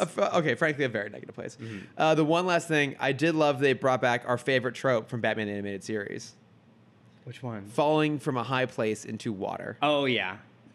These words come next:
Speaker 2: The, the best trope.
Speaker 1: Yeah. I was kind of hoping maybe he'd fall into a tree, but water's
Speaker 2: Or
Speaker 1: the
Speaker 2: a
Speaker 1: original.
Speaker 2: shrub.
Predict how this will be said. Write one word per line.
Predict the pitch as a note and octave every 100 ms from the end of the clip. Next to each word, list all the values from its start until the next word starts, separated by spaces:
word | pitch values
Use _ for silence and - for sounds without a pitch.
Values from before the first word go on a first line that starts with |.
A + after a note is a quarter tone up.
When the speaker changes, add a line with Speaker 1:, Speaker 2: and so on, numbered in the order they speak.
| _ _ _ _ -
Speaker 2:
The, | C#3+ C#3
the | D3
best | C3+ C#3 B2+ -
trope. | A#2 F#2+ E2+ -
Speaker 1:
Yeah. | - A#2+ G2 - - -
I | D#3
was | D#3
kind | F#3 G3
of | F3+
hoping | F3+ D#3+ D3+
maybe | D3 D3
he'd | C3+
fall | D3+
into | C#3+ C3+
a | B2+
tree, | - D3 D3 E3+ F#3 - _ - -
but | A#2+ A2+ - -
water's | C#3 C#3+ C3+
Speaker 2:
Or | -
Speaker 1:
the | B2
Speaker 2:
a | A#2
Speaker 1:
original. |
Speaker 2:
shrub. | A2 A#2+ B2 B2+